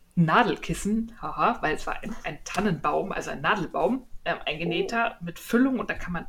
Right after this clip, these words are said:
Speaker 1: Nadeln reinstecken, wenn man möchte, oder es einfach als Deko hinstellen und, ähm, dann gab's noch so ein Paket leckere Lindschokolade dazu.
Speaker 2: Oh, das finde ich gut. Ich nehme
Speaker 1: Ja.
Speaker 2: die Schokolade.
Speaker 1: Die war auch zum Zusammenbauen. Daraus konnte man so einen Schlitten und ein Rentier bauen aus schwarzer und weißer Schokolade.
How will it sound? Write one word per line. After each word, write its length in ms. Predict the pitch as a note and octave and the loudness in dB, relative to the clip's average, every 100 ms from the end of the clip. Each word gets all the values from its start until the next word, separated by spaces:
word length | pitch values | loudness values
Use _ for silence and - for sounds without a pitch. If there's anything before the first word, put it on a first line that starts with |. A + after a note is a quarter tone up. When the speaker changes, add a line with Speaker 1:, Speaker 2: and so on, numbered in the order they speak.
| - | -2
Speaker 1:
Nadeln 300 | F#3 C#4+ C#4 | 0 0 -2
reinstecken, 580 | C4 C4 - A3+ A3+ | -4 -4 -4 -4 -2
wenn 100 | G#3 G3+ | -2 0
man 120 | G3 | 0
möchte, 280 | G3 - - | -2 -4 -6
oder 100 | F3 | -4
es 80 | F3+ | -4
einfach 220 | E3+ F3 | -4 -2
als 220 | E3 - | -2 -4
Deko 360 | - A#3 A#3+ A3 | -4 -4 -2 -2
hinstellen 540 | A3+ - - F#3+ G3+ | -2 -4 -4 -4 -4
und, 360 | - F#3+ F#3 - - | -4 -4 -4 -10 -6
ähm, 540 | E3 F3+ F3+ F#3 F#3 - - - - - | -2 0 0 0 -2 -6 -18 -18 -20 -16
dann 180 | - F3 | -6 -4
gab's 280 | - - - | -4 -6 -6
noch 100 | E3+ | -6
so 160 | - | -6
ein 260 | - D#3+ D#3 _ _ _ - | -6 -6 -8 _ _ _ -10
Paket 320 | E3+ - E3 | -10 -8 -8
leckere 280 | - - D3 | -8 -10 -10
Lindschokolade 720 | D3 C#3+ - - - B2+ - | -10 -8 -10 -10 -10 -10 -10
dazu. 320 | - - - - - - G#2 - - - | -12 -14 -16 -20 -16 -4 -4 -4 -12 -4
Speaker 2:
Oh, 100 | - | -2
das 220 | G#3+ G3 | -2 -4
finde 200 | - G4 | -6 -4
ich 120 | G#4+ - | -4 -4
gut. 320 | A#3+ G3+ - - | -8 -8 -10 -12
Ich 100 | C#4+ | -4
nehme 180 | E4+ | -2
Speaker 1:
Ja. 40 | F4 | -2
Speaker 2:
die 60 | D#4 | -4
Schokolade. 640 | - - A3 F#3 F3+ G3 - _ _ - _ _ _ _ _ G#3+ | -4 -2 -2 -2 -10 -14 -18 _ _ -20 _ _ _ _ _ 0
Speaker 1:
Die 100 | G#3+ | 4
war 100 | - | 4
auch 120 | - | 4
zum 160 | A3+ | -2
Zusammenbauen. 560 | - G3 G3+ G3 C#3+ D3 | -2 2 4 4 2 0
Daraus 320 | C#3+ D3+ E3 | -2 -2 -4
konnte 220 | - F#3+ | -4 -6
man 100 | E3 | -6
so 80 | D#3 | -6
einen 80 | E3 | -4
Schlitten 600 | - - - A3+ A3+ A#3 | -2 -2 0 0 2 0
und 240 | - G3 - | 0 -4 -4
ein 120 | D#3+ | -6
Rentier 360 | D#3 G3 - E3 | -2 -2 0 0
bauen 320 | D#3 D3+ C#3 | 0 0 -2
aus 200 | - - | -6 -6
schwarzer 320 | - - E3 | -4 -4 -4
und 80 | - | -6
weißer 240 | D#3 - - | -6 -6 -8
Schokolade. 560 | - - B2 A2+ - | -8 -6 -4 -6 -8